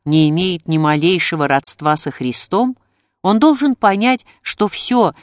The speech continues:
совершаемое таким «чудотворцем» в кавычках, есть дьявольский обман.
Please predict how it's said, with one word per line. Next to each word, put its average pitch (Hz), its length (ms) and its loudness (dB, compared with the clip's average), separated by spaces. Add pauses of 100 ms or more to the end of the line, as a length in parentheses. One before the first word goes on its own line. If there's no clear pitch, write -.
(100)
совершаемое 196 880 0
таким 175 420 -4
«чудотворцем» 165 920 -4
в - 80 -20
кавычках, 190 760 -2 (240)
есть 196 500 -2
дьявольский 147 840 0
обман. 123 540 -4